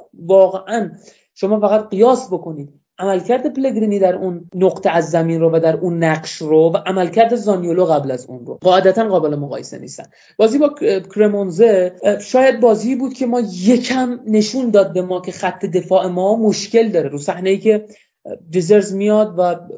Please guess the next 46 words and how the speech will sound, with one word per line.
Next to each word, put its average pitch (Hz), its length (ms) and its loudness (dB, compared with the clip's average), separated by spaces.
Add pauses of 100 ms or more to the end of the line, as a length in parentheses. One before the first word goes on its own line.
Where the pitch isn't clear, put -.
مانچینی 175 520 -4
رو 214 280 2
بیچارش 196 640 2
می‌کنه، 233 440 0
توپ 233 220 -10
رو 220 60 -4
خیلی 220 240 -2
راحت 208 380 0
در 196 140 4
اختیار 202 460 2
می‌گیره، 233 360 -2
با 202 140 -2
یک 214 200 -2
ضربه 208 180 2
پای 208 220 -2
چپ 226 220 -8
تیر 233 300 -4
دروازه 190 380 0
ما 214 100 0
رو 214 80 0
لمس 208 480 -4
می‌کنه، 226 240 -6
نوازش 190 520 -4
می‌کنه 247 220 -6
و 202 100 -4
ما 220 80 -4
شانس 277 580 0
میاریم 240 340 0
که 269 60 -6
گل 240 280 0
نمیخوریم. 196 720 0
این 202 120 4
یه 269 120 4
قضیه 208 480 -2
خیلی 254 500 2
جدیه 170 460 0
ها. 151 120 -2
شما 185 240 -2
واقعاً 220 380 2
باید 240 180 2
بگید 254 220 -2
شانس - 640 0
آوردیم 247 340 2
که 240 80 -4
گل 240 200 2
نمیخوریم 139 600 -2